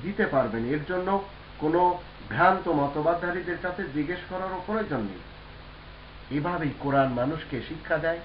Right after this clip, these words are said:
সবাইকে বলে, "তোমরা একটু কোরআন নিয়ে গবেষণা করো।" চার নম্বর সূরা নিসা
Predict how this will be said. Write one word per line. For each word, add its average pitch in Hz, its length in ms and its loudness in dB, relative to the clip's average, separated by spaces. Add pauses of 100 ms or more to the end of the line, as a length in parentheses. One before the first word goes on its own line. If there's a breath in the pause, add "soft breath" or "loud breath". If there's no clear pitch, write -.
(640)
সবাইকে 185 420 4
বলে, 151 380 4
"তোমরা 147 240 0
একটু 135 360 -4
কোরআন 135 280 4
নিয়ে 127 200 -2
গবেষণা 117 420 -4
করো।" 92 280 -12 (1000)
চার 131 140 2
নম্বর 135 260 2 (120)
সূরা 123 240 0
নিসা 165 480 0